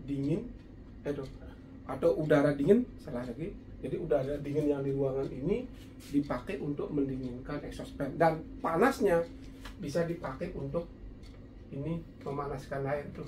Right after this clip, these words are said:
heat pump. Ya, di sini bisa dipakai untuk memanaskan air. Ya, yang panasnya, yang dinginnya ini bisa dipakai untuk mendinginkan kondenser. Itulah multifungsi daripada,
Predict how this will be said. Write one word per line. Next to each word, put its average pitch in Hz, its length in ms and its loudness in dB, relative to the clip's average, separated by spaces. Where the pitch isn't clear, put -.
heat 127 160 -8
pump. 131 220 -6
Ya, 165 160 -2
di 160 120 -8
sini - 240 -4
bisa 165 320 -2
dipakai 131 320 -6
untuk 139 400 -4
memanaskan 131 640 -6
air. 127 160 -6
Ya, 143 200 0
yang 135 60 -2
panasnya, 135 460 -2
yang 165 320 6
dinginnya 175 560 6
ini 214 320 4
bisa 156 240 0
dipakai 175 400 -2
untuk 175 240 -4
mendinginkan 139 640 -2
kondenser. 131 400 -8
Itulah 294 240 10
multifungsi 180 640 2
daripada, 160 560 2